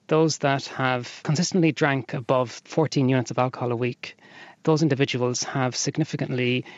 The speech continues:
greater stiffness in their arteries at the beginning of early old age compared to those who consistently drank within the, uh, low risk limits, so below that threshold of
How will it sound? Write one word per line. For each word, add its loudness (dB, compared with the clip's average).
greater 2
stiffness -2
in -2
their 0
arteries -2
at -2
the -18
beginning -2
of -2
early 0
old 0
age -4
compared -2
to -6
those 2
who -6
consistently -6
drank -4
within 2
the, -4
uh, 0
low 4
risk -4
limits, -4
so -2
below 2
that -4
threshold -8
of -8